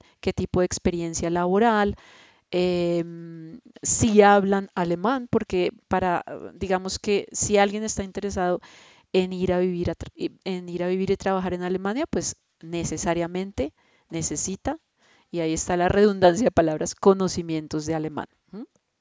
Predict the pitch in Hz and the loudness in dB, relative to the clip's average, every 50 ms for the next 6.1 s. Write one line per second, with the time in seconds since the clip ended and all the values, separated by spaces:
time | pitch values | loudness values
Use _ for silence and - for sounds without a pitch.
0 | _ _ _ _ _ _ _ _ _ _ _ - _ _ - 170 _ - 175 170 | _ _ _ _ _ _ _ _ _ _ _ -20 _ _ -20 -8 _ -2 -2 -2
1 | - 180 175 - 202 185 170 156 - 180 180 180 175 185 190 - - - - - | -2 -4 -2 0 0 0 0 -2 0 2 2 2 2 0 -6 -10 -10 -18 -20 -20
2 | - _ - - 196 180 214 226 - - 240 233 233 - 233 220 214 - 196 180 | -20 _ -4 -4 2 6 6 6 6 4 0 -2 -2 -6 -8 -8 -6 -8 -6 -8
3 | 170 - 165 175 185 180 185 185 202 226 226 226 226 - - 175 170 165 160 160 | -8 -10 -6 -2 -2 0 0 0 0 0 -2 -2 -2 -6 -8 -6 -4 -4 -4 -4
4 | - - - 214 220 220 220 214 214 220 - - - - - - _ _ _ - | -6 -6 -2 0 0 0 0 -4 -6 -6 -8 -12 -20 -20 -20 -20 _ _ _ 0
5 | 196 190 - - 190 190 - - 180 185 185 185 185 185 180 180 180 175 170 165 | 0 0 0 -2 -4 0 2 2 2 4 2 2 2 2 0 -2 -2 -4 -8 -14
6 | 165 | -18